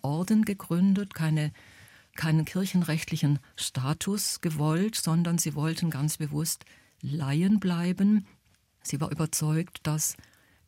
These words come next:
die Taufe und die Firmung für dieses Leben genügen und dass es keine andere Regel bräuchte als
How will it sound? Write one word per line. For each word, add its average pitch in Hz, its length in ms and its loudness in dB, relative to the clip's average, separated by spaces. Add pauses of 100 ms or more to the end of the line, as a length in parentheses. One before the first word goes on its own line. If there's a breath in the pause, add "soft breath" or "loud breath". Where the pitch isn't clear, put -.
die 147 100 -2
Taufe 160 540 0
und 156 180 4
die 160 80 2
Firmung 190 460 4
für 185 160 -2
dieses 160 340 -4
Leben 156 440 2 (560 soft breath)
genügen 190 840 4 (880 soft breath)
und 165 380 0
dass 156 180 0
es 151 160 -2
keine 165 380 0
andere 170 420 0
Regel 190 300 0
bräuchte 151 640 -2
als 139 420 -4